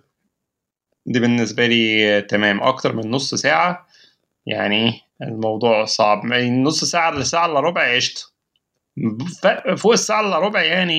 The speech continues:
إيه الموضوع هيبقى صعب. وإحنا م-، ما شاء الله بقى لنا فترة كل حلقاتنا تقريبا بتوصل ساعة. فما أعرفش الناس مستحملة إزاي. <laughs> المهم،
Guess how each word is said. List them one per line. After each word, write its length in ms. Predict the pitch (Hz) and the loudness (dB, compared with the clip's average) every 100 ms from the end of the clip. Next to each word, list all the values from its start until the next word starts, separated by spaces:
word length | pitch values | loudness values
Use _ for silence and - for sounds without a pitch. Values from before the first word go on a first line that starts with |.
| 170 | 0
إيه 80 | 185 | 0
الموضوع 560 | 160 131 139 147 123 | 0 0 0 0 2
هيبقى 180 | 120 120 | 2 0
صعب. 280 | - 120 123 | 0 -2 -2
وإحنا 420 | 127 139 127 123 | -2 -2 0 0
م-، 260 | 120 131 - | 0 -4 -2
ما 100 | 131 | -2
شاء 160 | 147 | 0
الله 180 | 131 135 | 0 0
بقى 160 | 139 139 | 2 0
لنا 380 | 135 135 131 - | 0 -2 -2 -2
فترة 220 | 143 - | -4 -4
كل 180 | - 147 | -4 -2
حلقاتنا 360 | 127 131 139 127 | 0 0 -2 -4
تقريبا 240 | 139 131 | -6 -4
بتوصل 380 | 120 - 117 113 | -4 -6 -8 -6
ساعة. 360 | - 123 127 - _ - - _ - | -4 -4 -6 -14 _ -20 -20 _ -2
فما 80 | 113 | 2
أعرفش 280 | 117 127 120 | 2 0 -4
الناس 280 | 120 120 | -6 -6
مستحملة 440 | 117 - 113 113 117 | -10 -8 -6 0 0
إزاي. 320 | 110 117 113 - - 127 135 - - | 0 0 0 0 -2 -2 -4 -8 -16
<laughs> 600 | - - - - - 101 123 | -14 -12 -10 -12 -16 -10 -2
المهم، 360 | 127 135 131 | 0 0 -4